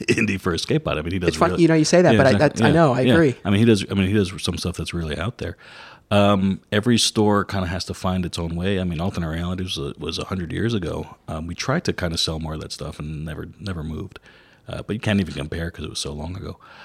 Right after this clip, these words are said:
Speaker 1: Um, this is a question that will take, you know, fifteen podcasts to answer, though, because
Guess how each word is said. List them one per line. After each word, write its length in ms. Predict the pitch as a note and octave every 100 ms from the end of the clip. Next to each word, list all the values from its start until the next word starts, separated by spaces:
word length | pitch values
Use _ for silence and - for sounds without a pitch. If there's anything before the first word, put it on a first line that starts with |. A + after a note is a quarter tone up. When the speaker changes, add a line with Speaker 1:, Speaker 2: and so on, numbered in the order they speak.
| - -
Speaker 1:
Um, 440 | F#2+ F#2+ F2+ F2 -
this 320 | G#2+ - - -
is 100 | F#2
a 80 |
question 420 | F2 - F2+ - F2
that 120 | -
will 80 | -
take, 400 | - E2+ - - -
you 120 | F2
know, 100 | D2+
fifteen 680 | - F#2+ - - F2 E2 E2+ _
podcasts 760 | E2+ E2+ - D#2 D2+ - - - - _ _ _ _
to 140 | - -
answer, 400 | E2 - - - -
though, 280 | - - -
because 520 | - - B2 B2+ F#2